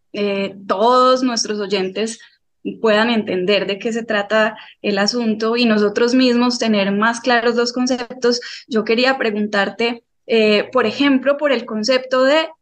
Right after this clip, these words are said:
efecto invernadero. Siempre que hablamos de cambio climático aparece ese concepto. ¿Qué es el efecto invernadero?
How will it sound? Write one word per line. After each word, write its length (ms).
efecto 420
invernadero. 800
Siempre 340
que 100
hablamos 360
de 100
cambio 280
climático 840
aparece 800
ese 300
concepto. 560
¿Qué 340
es 80
el 140
efecto 360
invernadero? 600